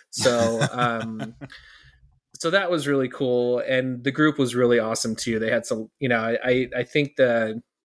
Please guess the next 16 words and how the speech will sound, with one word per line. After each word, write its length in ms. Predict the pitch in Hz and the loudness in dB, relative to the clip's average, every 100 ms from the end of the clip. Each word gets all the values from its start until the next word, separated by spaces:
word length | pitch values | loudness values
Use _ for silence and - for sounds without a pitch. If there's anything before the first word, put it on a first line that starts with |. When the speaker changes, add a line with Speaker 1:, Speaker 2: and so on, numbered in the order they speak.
| _ _ _ - 127 | _ _ _ -14 -2
Speaker 1:
the 100 | 123 | 0
fun 280 | - 143 | 2 2
thing 200 | 143 139 | 2 2
about 380 | 123 110 110 104 - | 2 2 2 0 -2
these 220 | 131 120 | -2 -2
virtual 400 | 117 113 - 110 | 0 0 0 -4
tastings 500 | 107 113 110 117 110 | -2 -4 -2 -6 -4
now 240 | 113 110 110 | -4 -6 -6
is 160 | 113 | -8
that 280 | - 110 110 - - - - _ | -6 -4 -6 -10 -20 -20 -20 _
people 240 | 151 202 | 2 4
are 120 | 175 | 2
so 400 | - - 117 113 | 2 0 2 4
used 320 | 113 110 110 - | 2 -2 -4 -4
to 60 | |
being 580 | 110 110 110 113 120 120 | -4 -2 -2 0 -2 -4